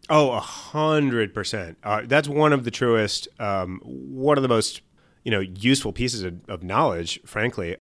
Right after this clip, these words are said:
You know, I, I, in, in that chapter, I also say something to the effect of, um, what the, the,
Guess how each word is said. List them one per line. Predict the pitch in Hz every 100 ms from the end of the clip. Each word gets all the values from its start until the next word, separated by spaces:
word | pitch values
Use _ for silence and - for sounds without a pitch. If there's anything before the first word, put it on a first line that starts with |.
| _
You | 107
know, | 98 95
I, | 98 110 120
I, | 120 - -
in, | 135 123 135
in | 139 135 131 123 117 117
that | 113 117 110 -
chapter, | - 117 - 104 98 95 _ _
I | 123 104
also | 104 104 101 98 - _ 104
say | - - 110
something | 101 107 98 104
to | 95
the | 95
effect | 92 101 92 -
of, | 110 90 85
um, | 92 87 82
what | - 104 101 - _ _ _ _ -
the, | 113 107 110
the, | 107 110